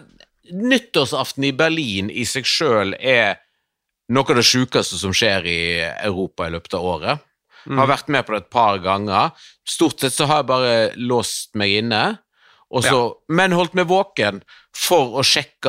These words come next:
Speaker 1: at ikke det blir, altså at eventuelle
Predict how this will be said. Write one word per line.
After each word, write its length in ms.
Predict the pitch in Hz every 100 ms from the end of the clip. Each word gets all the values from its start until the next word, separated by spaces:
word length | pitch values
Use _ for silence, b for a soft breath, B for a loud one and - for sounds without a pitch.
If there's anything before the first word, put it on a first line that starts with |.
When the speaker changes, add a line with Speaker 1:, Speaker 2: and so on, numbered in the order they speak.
| 92
Speaker 1:
at 320 | 104 - _ - -
ikke 580 | 131 - - 120 98 90
det 140 | 101
blir, 480 | 90 101 98 92 90
altså 260 | 107 110 147
at 120 | - 131
eventuelle 720 | 156 151 - 170 135 110 98